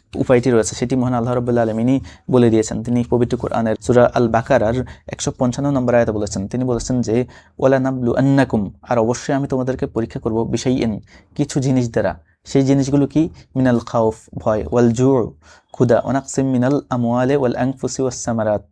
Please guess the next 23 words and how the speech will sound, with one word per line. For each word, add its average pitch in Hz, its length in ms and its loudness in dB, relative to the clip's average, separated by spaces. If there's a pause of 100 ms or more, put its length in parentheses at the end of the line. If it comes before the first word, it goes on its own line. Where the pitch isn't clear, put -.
(400)
এবং 127 260 2
তোমাদের 123 300 2
ধন 123 220 -2
সম্পদ, 127 340 -2
জীবন 120 260 2
ও 143 100 -4 (120)
ফসলের 131 360 0
ক্ষয়ক্ষতি 120 400 -4
দ্বারা। 104 300 -6 (680)
এর, 156 140 2 (140)
এই 160 160 6
যে 156 100 4
মহান 147 220 0
আল্লাহ 131 180 0
রাব্বুল 135 220 2
আলামিন 127 320 4
বলতেছেন 120 380 0
যে 120 120 2
আমাদেরকে 113 320 0
পরীক্ষা 120 340 0
নেবেন, 107 220 -2 (360)
এখন 131 260 -2
আমরা 131 360 4